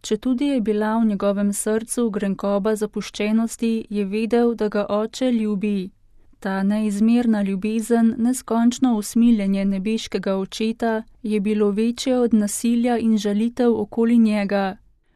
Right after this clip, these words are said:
Ljudje ga niso več obravnavali kot človeka, a Jezus je v svojem srcu nosil neomajno gotovost,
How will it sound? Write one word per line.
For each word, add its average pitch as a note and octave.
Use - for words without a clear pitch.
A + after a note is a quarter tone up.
Ljudje G#3+
ga A3
niso A#3
več G3+
obravnavali G#3
kot -
človeka, G#3+
a G3+
Jezus G3
je G#3
v G3
svojem A3
srcu A#3
nosil A3
neomajno A#3
gotovost, G#3+